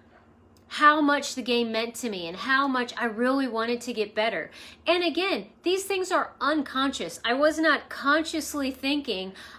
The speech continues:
"I will stay sullen and angry so that people think I'm a good, intentional, and, and passionate player."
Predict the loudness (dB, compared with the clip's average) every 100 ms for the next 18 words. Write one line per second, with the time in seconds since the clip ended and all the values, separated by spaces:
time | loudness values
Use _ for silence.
0 | -6 6 6 8 4 2 0 -4 -4 0
1 | 0 0 0 2 2 2 -2 -2 -8 -4
2 | -2 -2 -2 -4 -4 -4 2 4 2 0
3 | -2 -2 -6 -8 -6 -4 -6 -6 -4 -2
4 | -2 -4 -4 -2 -4 -6 -2 2 2 0
5 | -2 -16 -20 -20 -8 -4 -4 -4 -4 -2
6 | -2 -2 0 0 -2 -4 -2 -2 -2 -6
7 | -8 -6 -4 -2 -2 -6 -8 -6 -2 0
8 | 0 -6 -10